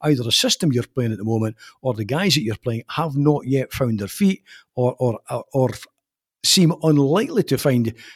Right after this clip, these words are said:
the, the, their, their feet. You know, I mean, if, if you continue with this and you go sixteen games, you've scored eight goals, well, that wouldn't be acceptable. So you have to find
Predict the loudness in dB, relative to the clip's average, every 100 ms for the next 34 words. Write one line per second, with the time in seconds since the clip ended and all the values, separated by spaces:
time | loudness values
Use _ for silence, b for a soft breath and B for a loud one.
0 | B -10 -8 -10 -10 -10 -10 -10 -4 -2
1 | -2 -8 -4 -4 -2 0 0 0 0 2
2 | 6 4 4 B B B -2 -2 -4 -14
3 | -8 -2 0 2 2 2 4 4 4 2
4 | 0 0 0 0 2 4 4 2 0 0
5 | 0 2 0 -2 -2 0 0 2 2 2
6 | 4 4 4 0 -2 -2 -2 -2 -4 -2
7 | -2 -2 -4 -6 -6 B B B -4 2
8 | 2 2 -2 -4 -6 -2 0 0 -2